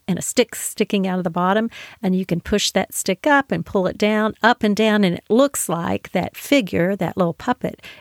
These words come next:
is going down in the water in the cup, and then up again, and then down. So you can reenact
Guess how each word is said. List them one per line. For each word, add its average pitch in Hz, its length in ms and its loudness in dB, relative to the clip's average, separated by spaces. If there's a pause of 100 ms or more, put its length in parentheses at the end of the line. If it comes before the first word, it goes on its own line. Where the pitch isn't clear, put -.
is 180 140 -6
going 175 300 0
down 196 380 2
in 196 100 2
the 190 100 2
water 208 440 0 (200)
in 185 100 0
the 180 80 -2
cup, - 340 -2 (380)
and 160 100 0
then 160 180 -2
up 233 180 0
again, 214 420 -4
and 175 140 -6
then 160 160 -4
down. 202 440 0
So 185 460 2
you 220 160 -2
can 196 260 -2
reenact 196 840 2